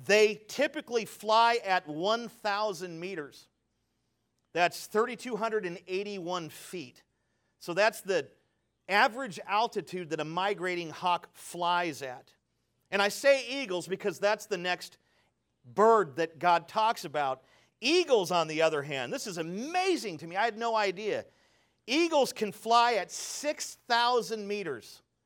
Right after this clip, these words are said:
twenty thousand feet. They have been seen out of the windows of airplanes. They have been studied and researched to fly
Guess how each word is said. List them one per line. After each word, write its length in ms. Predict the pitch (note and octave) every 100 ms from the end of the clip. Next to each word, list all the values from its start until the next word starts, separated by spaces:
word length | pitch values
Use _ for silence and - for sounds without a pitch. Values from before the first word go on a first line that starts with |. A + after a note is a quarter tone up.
| _ _ _
twenty 540 | - C4+ D#4+ E4 E4+ D#4
thousand 720 | - A#3+ A3+ B3 G3 A3 F#3
feet. 400 | - F#3+ A2 _ _ _ _ _ _ -
They 100 | G#3
have 140 | A3+ F3
been 180 | F#3
seen 580 | E3+ - D4 D4+ D4+ D4 - _ _ _ -
out 120 | D#3+
of 80 | D#3
the 80 | D3
windows 460 | F#3+ D#4+ D#4+ C4+
of 120 | B3+ G#3+
airplanes. 640 | A3 G#3+ G#3+ G#3 G#3 E3+
They 100 | F3+
have 180 | F3+ D#3+
been 140 | D#3+
studied 480 | - - B3+ C4 A#3+
and 240 | E3 E3
researched 540 | B3 C4+ - F3 E3 -
to 100 | D3+
fly 580 | _ G#3+ A3 A3 A3